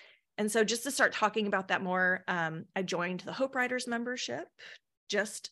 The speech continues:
the community there, you know, is amazing. I, um, got the opportunity to do a full day of coaching with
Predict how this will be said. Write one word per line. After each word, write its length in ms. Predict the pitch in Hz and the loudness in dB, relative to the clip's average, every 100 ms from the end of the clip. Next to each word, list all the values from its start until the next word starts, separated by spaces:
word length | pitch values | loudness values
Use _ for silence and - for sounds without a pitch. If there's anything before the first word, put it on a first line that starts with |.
| - | -8
the 140 | 190 | -8
community 560 | 190 208 180 180 190 202 | -6 -4 -2 -2 -2 -2
there, 360 | 202 196 202 226 | -2 0 0 -2
you 220 | 196 220 | -2 0
know, 560 | 202 175 175 196 277 _ - | 2 2 2 0 -4 _ -6
is 140 | 190 | -4
amazing. 720 | 214 180 156 156 160 165 202 330 - | -2 -4 -4 -8 -8 -8 -10 -10 -2
I, 680 | 185 190 185 185 185 185 - - | 2 4 4 2 2 0 -2 -2
um, 560 | 175 170 160 156 151 - - | 0 2 0 -4 -10 -14 -10
got 240 | 170 196 208 | 0 2 2
the 100 | - | 0
opportunity 600 | 208 208 - 202 196 208 | 0 -2 -2 0 0 -2
to 80 | 196 | -2
do 160 | 190 | -2
a 40 | 175 | -2
full 240 | - 185 | -4 -8
day 140 | 208 202 | -6 -8
of 120 | 190 | -10
coaching 520 | - 190 - 208 214 | -8 -6 -4 -4 -4
with 440 | - 170 170 170 | -4 0 0 -2